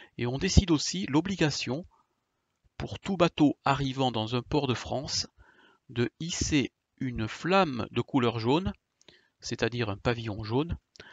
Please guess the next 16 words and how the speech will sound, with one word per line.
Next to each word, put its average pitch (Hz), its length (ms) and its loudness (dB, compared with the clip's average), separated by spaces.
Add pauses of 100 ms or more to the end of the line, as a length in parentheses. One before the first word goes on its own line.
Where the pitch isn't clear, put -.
(140)
afin 151 380 2
de 135 100 0
faire 151 280 0
connaître 139 460 0
son 123 240 -4
état 127 200 0
de 151 80 -2
suspicion. - 640 -10 (1040)
Ce - 180 -4
pavillon 127 500 -2
jaune 131 240 2
signifie : « 123 580 -6 (640)
Mon 135 180 -2
navire 147 360 2
est 123 120 0
indemne 135 500 0